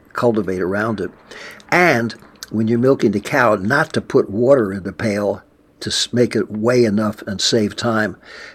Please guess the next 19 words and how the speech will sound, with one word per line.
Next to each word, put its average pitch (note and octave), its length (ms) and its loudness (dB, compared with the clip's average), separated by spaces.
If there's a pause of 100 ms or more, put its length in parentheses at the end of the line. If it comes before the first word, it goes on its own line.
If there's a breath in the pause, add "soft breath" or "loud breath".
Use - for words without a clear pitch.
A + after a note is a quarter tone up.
but A2 160 -2
to A2 80 -2
do A#2 260 0
a F#2+ 80 -2
good B2+ 1040 6 (420)
job. G#2+ 640 -2 (440)
And G#2+ 260 0
the A#2 100 -2
concept - 800 0
of G#2+ 140 -4
doing C3+ 240 2
a G#2 60 2
good G#2+ 280 2
job A2+ 460 2 (160)
and G2 140 -6
hard A#2 480 2
work G#2+ 420 4 (640 loud breath)
is G#2 220 0
completely G#2 920 2